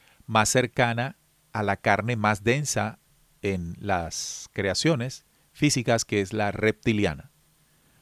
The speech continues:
Una carne o cuerpo reptiliano es propio de una densidad energética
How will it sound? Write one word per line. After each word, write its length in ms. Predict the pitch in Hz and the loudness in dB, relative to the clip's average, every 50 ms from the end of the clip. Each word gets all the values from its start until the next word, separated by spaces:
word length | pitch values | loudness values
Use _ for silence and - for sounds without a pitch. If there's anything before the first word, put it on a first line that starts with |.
| _ _ _ _ | _ _ _ _
Una 280 | - 101 104 110 107 104 | -6 -2 0 0 0 2
carne 320 | - 120 120 117 104 90 | 4 4 4 4 4 0
o 40 | 90 | -2
cuerpo 320 | - - 107 101 - - 123 | 0 0 -2 -2 0 -2 0
reptiliano 800 | 117 120 - _ - 139 131 123 123 113 113 113 127 147 - - | 0 0 0 _ 0 0 2 2 0 0 -2 -4 -8 -10 -10 -6
es 160 | - 107 101 - | -4 -4 -4 -4
propio 640 | - _ - 135 131 120 - - 120 127 135 - - _ | -10 _ -2 -2 -2 -2 -2 -4 -6 -6 -6 -6 -12 _
de 100 | 107 107 | -8 -6
una 160 | 104 107 110 | -4 -2 -2
densidad 520 | 113 110 104 - - 104 98 95 98 101 - _ _ _ _ _ _ _ _ _ _ _ _ _ _ | -2 -2 -4 -4 -4 -2 0 0 0 -2 -4 _ _ _ _ _ _ _ _ _ _ _ _ _ _
energética 680 | - 110 107 101 - - 113 104 110 101 - 113 107 - | -4 -2 -2 -2 0 -2 -2 -2 -2 -4 -2 -4 -4 -4